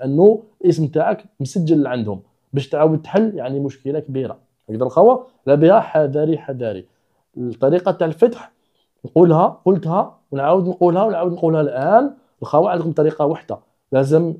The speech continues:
يكون عندكم إقامة أوروبية، تا واحد مقيم في أوروبا وين يستقبل لي فاكتور تاعو، هكذا لي فاكتور تاع الماء، تاع التريسيتي، وهذيك الإقامة ما، ما تكونش مستعملة بزاف، هكذا يعني عشرة ماكسيموم، عشرة، خمسطاش ماكسيموم، هذا ما كان.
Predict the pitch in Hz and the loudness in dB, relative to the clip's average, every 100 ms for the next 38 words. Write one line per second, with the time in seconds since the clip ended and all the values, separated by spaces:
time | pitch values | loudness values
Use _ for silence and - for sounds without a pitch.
0 | - - 147 139 160 165 147 139 139 139 | -8 -4 -4 -4 -8 -8 -4 -4 -2 -4
1 | 135 135 135 139 107 - _ _ - 123 | -2 -2 -2 -6 -6 -10 _ _ -2 2
2 | 135 - 135 139 135 147 160 156 147 139 | 2 0 -4 -6 -6 -4 -6 -6 -4 2
3 | 139 151 156 175 226 _ _ _ 139 185 | 2 4 4 4 2 _ _ _ 0 2
4 | 180 - - 151 156 151 147 147 131 147 | 0 -6 -2 0 2 0 -2 -2 -2 -2
5 | 143 220 196 180 123 98 _ _ _ - | -2 -2 2 2 0 -4 _ _ _ -8
6 | 113 170 165 147 - 143 - 117 117 131 | 0 0 0 -2 -2 -2 -2 -4 -4 -4
7 | 117 113 117 110 107 120 220 247 - _ | -4 -8 -8 -10 -6 0 0 0 -6 _
8 | _ 151 196 202 185 185 196 220 233 202 | _ 4 4 2 -2 2 2 4 2 2
9 | 185 185 165 220 240 202 160 180 180 196 | 0 -2 -2 0 0 0 -2 -2 0 2
10 | 180 165 143 143 139 _ _ _ _ _ | 2 2 4 4 0 _ _ _ _ _
11 | 123 147 202 196 - 120 139 139 139 139 | -2 2 2 -2 -8 -2 0 -2 0 4
12 | 170 196 156 160 - 175 170 175 160 165 | 4 4 -2 -6 -4 -4 -2 -2 -4 -2
13 | 175 170 156 - - - _ 156 208 - | -2 -4 -6 -4 -4 -6 _ -4 -4 -2
14 | 165 127 113 127 208 160 120 | -4 -2 -4 -2 0 0 -2